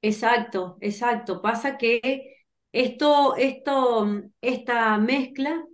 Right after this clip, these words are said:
justamente que usted nombra de, de, del, eh, que nos mezclamos con, eh, con los pueblos originarios, eh,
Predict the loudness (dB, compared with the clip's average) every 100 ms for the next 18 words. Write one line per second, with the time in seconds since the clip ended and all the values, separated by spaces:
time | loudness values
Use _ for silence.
0 | _ -8 -4 -4 0 0 0 -2 -2 -2
1 | 0 -2 -6 -10 -10 -4 0 2 2 2
2 | 2 0 0 -2 -6 -6 -6 -6 -4 -4
3 | -6 -8 -12 _ _ _ _ -4 0 0
4 | 0 -4 -10 _ _ _ _ _ _ _
5 | _ _ _ 4 6 6 2 0 0 2
6 | 2 0 -2 -4 _ -2 0 2 -2 -6
7 | -4 -2 -2 -2 -6 -10 -16 _ -6 -6
8 | -2 0 0 0 -2 -4 -2 0 2 2
9 | 0 -4 _ _ _ _ _ _ _ _
10 | -2 0 0 -2 -2 -6